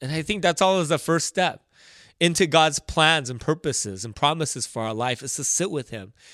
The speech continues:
and say, "God, you've already given me good works and have planned good works in advance for me to do. You have these plans to prosper me. Help me to discover those plans with you." And we preached about that,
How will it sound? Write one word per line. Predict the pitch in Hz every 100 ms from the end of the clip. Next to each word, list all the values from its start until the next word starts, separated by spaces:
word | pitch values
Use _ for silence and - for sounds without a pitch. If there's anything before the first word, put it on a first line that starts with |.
| - _ -
and | 139
say, | -
"God, | 147 170 170 143
you've | 170 208 180 - _
already | 160 139 160 190 190 175 - _ -
given | 170 175 175
me | 180
good | 151 180
works | 165 156 170 - - - _ _ _ -
and | 160
have | 147 123 -
planned | - 175 185 165
good | 175
works | 160 165 -
in | 156
advance | 117 139 147
for | -
me | 135
to | 117
do. | 110 135 160 175 180 _ - - - - -
You | 143
have | 151 151 135
these | 147 120
plans | - 151 156 170 170
to | -
prosper | 127 - 170 180 - 180
me. | 165 175 170
Help | 147 196 220
me | 214
to | 190 156
discover | 127 - - 139 139
those | 131 -
plans | - 117 110
with | 107 -
you." | 113
And | 110
we | 139
preached | 139 - - 165 -
about | 147 127 123
that, | 135 127 123